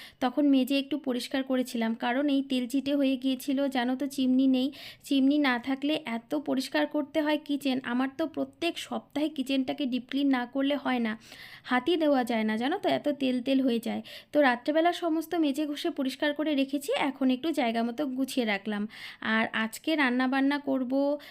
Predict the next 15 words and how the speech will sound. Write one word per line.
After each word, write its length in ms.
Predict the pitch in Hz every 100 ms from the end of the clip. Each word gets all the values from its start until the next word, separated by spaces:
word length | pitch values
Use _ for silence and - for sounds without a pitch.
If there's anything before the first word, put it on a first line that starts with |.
| -
আহ, 160 | - 233
দুটো 300 | 240 254 294
স্পেশাল 500 | - 277 269 311 294
রান্না 320 | 254 233 254
হবে, 360 | 254 233 240 -
একটা 280 | 247 254 320
তোমাদের 360 | 320 320 311 330
সাথে 240 | 339 330
এখন 240 | 320 320
শেয়ার 240 | 311 330 320
করব, 280 | 311 277 269
আরেকটা 480 | 269 233 247 -
করব 320 | 226 226 202 208
না। 160 | 202 - - -
আর 220 | - 233